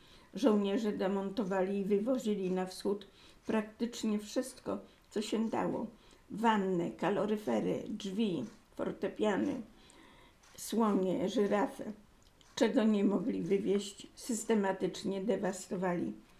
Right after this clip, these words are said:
Wybijali szyby w oknach, zrywali nawet dachy budynków.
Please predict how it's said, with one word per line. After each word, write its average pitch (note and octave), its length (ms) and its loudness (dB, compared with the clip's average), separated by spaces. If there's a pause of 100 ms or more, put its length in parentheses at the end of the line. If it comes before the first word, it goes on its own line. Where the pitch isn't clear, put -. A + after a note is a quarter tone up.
(220)
Wybijali G3+ 680 0
szyby F#3+ 380 0
w F#3 80 -4
oknach, F#3 500 -4 (480)
zrywali G3+ 520 2
nawet G3+ 420 0
dachy A3+ 420 -2
budynków. G#3 800 -2